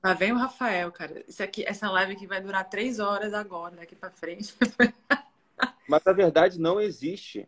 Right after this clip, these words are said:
Speaker 1: Não.
Speaker 2: A ver-, a verdade é algo criado.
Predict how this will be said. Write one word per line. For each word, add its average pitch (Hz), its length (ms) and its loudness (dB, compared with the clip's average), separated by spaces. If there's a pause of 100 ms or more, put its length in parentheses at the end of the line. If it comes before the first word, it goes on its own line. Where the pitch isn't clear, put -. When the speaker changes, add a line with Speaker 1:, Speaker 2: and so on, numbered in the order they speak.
Speaker 1:
Não. 196 120 -2
Speaker 2:
A 110 60 4
ver-, 131 200 6 (500)
a 135 80 6
verdade 156 400 4
é - 20 8
algo 170 200 2
criado. 131 680 0